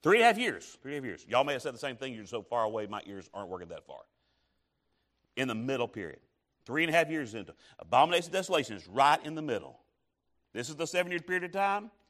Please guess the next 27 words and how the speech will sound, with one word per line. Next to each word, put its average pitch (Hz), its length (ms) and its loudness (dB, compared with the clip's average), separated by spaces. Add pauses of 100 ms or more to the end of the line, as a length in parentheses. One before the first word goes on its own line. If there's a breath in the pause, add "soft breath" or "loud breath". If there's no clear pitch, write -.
(300)
Right 104 320 2
here's 131 220 -8
where 135 100 -8
the 127 60 -6
abomination 120 420 -2
of 107 60 -8
desolation 87 320 -12
takes 76 160 -20
place. - 160 -20 (600)
Okay? 117 260 -8 (560)
And 98 100 -12
we're 98 80 -8
going 120 220 -6
that 110 160 0
way, 85 80 -10
by 78 140 -14
the 73 60 -20
way. - 160 -20
I'm 98 120 -10
on 104 100 -10
your 123 160 -8
timeline. 87 400 -10
We're 90 100 -18
going 117 200 -12
that 78 200 -18
way. - 80 -20 (1160)
So, 143 260 -2